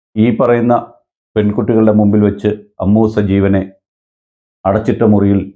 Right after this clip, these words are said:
രണ്ട് മണിക്കൂറോളം മാനസികമായി ഹരാസ് ചെയ്തു എന്ന ഒരു വിവരമാണ് ഇന്ന് പോലീസിന് മുമ്പിൽ, ആ, കുട്ടിയുടെ അച്ഛൻ സജീവൻ പരാതിയായി നൽകിയിരിക്കുന്നത്.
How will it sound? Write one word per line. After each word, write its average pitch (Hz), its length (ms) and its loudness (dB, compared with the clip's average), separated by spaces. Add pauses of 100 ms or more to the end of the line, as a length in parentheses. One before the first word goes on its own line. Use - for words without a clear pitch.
(600)
രണ്ട് 101 340 0
മണിക്കൂറോളം 101 720 0 (520)
മാനസികമായി 104 840 0
ഹരാസ് 117 560 0
ചെയ്തു 95 300 -4 (680)
എന്ന 98 240 2 (380)
ഒരു 95 140 0
വിവരമാണ് 87 500 0 (260)
ഇന്ന് 85 260 0
പോലീസിന് 92 420 0
മുമ്പിൽ, 85 240 0 (640)
ആ, 82 100 -2 (180)
കുട്ടിയുടെ 85 320 -4
അച്ഛൻ 80 320 -4 (160)
സജീവൻ 82 480 -2 (260)
പരാതിയായി 82 460 0
നൽകിയിരിക്കുന്നത്. 65 520 -12